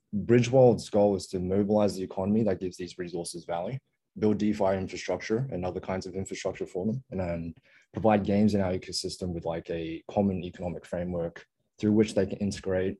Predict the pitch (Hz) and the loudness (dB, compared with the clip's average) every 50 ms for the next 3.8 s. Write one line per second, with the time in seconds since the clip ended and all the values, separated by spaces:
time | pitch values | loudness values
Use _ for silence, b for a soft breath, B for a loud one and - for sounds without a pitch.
0 | _ - 98 90 85 87 82 82 82 69 - - - _ b b b b b b | _ -10 -8 -6 -4 -4 -4 -4 -6 -8 -10 -16 -20 _ b b b b b b
1 | b - 110 110 104 - 117 107 - - 95 - 101 98 90 95 87 92 92 90 | b 2 4 4 6 6 4 4 4 2 -2 0 0 -2 -2 -2 -4 -2 -2 -2
2 | 85 82 85 87 98 107 107 98 87 80 - 90 87 85 85 82 80 - 80 78 | -2 -2 -2 -2 0 0 0 0 -2 -4 -4 -6 -4 -4 -4 -6 -6 -8 -8 -10
3 | - 80 82 80 80 87 87 - - - 175 - - - 90 - | -10 -10 -10 -10 -10 -12 -14 -12 -10 -10 -10 -10 -12 -14 -16 -20